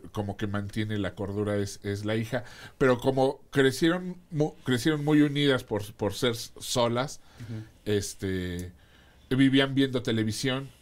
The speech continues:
Speaker 1: vivían viendo películas y vivían leyendo libros. Entonces, el modo en el que ellas se comunican es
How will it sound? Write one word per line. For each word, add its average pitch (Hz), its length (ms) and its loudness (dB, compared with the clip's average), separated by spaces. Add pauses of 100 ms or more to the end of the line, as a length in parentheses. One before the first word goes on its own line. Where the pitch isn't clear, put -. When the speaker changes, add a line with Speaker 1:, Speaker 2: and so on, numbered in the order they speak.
Speaker 1:
vivían 117 400 2
viendo 117 320 0
películas 113 580 -2
y 113 80 0
vivían 104 420 0
leyendo 104 500 -2
libros. 104 420 -2
Entonces, 120 520 -2 (460)
el 131 160 2
modo 147 180 2
en 147 80 0
el 131 140 0
que 143 100 0
ellas 135 220 2
se 139 100 -4
comunican 120 680 -4
es 123 260 -2